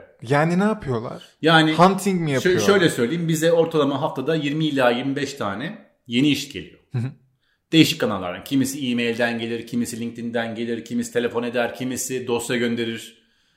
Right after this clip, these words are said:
Speaker 2: Ee, o da
Speaker 1: Kapıya
Speaker 2: oluyor
Speaker 1: gelir.
Speaker 2: bazen. Kapıya gelen de oluyor,
Speaker 1: <laughs> Tabii ki.
Speaker 2: e, bu arada. Bu yirmi yirmi beş tanenin ilk filtrasyonunu yapmak. Daha sonra işte şu anda Zoom vesaire üzerinden, normal zamanlarda daha yüz yüze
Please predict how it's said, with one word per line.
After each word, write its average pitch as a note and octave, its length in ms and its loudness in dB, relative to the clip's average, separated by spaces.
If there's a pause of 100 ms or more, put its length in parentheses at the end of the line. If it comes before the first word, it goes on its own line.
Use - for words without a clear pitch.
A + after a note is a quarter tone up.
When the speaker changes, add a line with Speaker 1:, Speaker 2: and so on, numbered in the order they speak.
(260)
Speaker 2:
Ee, A2 760 0
o C#3+ 60 -2
da - 20 2
Speaker 1:
Kapıya A#2+ 120 4
Speaker 2:
oluyor B2 220 6
Speaker 1:
gelir. G#2+ 180 4
Speaker 2:
bazen. G#2 340 4
Kapıya D3+ 280 4
gelen D#3 300 8
de G#3+ 40 10
oluyor, A3 380 6
Speaker 1:
<laughs> - 140 -8
Tabii C3+ 200 -8
ki. A2 60 -6
Speaker 2:
e, F#2+ 360 -2
bu F#2+ 120 -4
arada. G2 420 -4 (520)
Bu D3 160 4
yirmi F3 200 4
yirmi F3+ 220 0
beş F#3+ 160 4
tanenin B2+ 600 2 (340)
ilk E3+ 280 2 (260)
filtrasyonunu C3+ 800 -2
yapmak. F#2 600 -6
Daha C3 200 2
sonra A2+ 540 -4 (260)
işte B2 140 -10
şu C3+ 220 0
anda A2 600 -2
Zoom A2 380 -8
vesaire G#2+ 440 -2
üzerinden, F2+ 640 -10
normal A2+ 320 -2
zamanlarda G#2 760 -6 (240)
daha G#2+ 200 -2
yüz G#2+ 300 -2
yüze F#2+ 520 -6